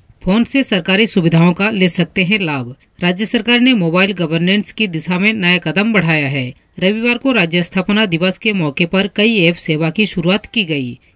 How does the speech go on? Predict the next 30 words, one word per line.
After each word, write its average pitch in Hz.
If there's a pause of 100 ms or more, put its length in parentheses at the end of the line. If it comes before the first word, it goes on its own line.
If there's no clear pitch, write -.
इस 247
योजना 175
के 214
शुरू 190
होने 208
से 233
आम 170
लोग 202
मोबाइल 180
के 202
माध्यम 151
से 196 (220)
सरकार 208
से 262
मिलने 170
वाली 185
कई 220
सुविधाओं 156
का 175
लाभ 180 (160)
उठा 202
सकेंगे। 139 (360)
मेडिकल 233
वेस्ट 208
निष्पादन 185
के 208
लिए 233
तीन 220
स्थल 196
चयनित। 143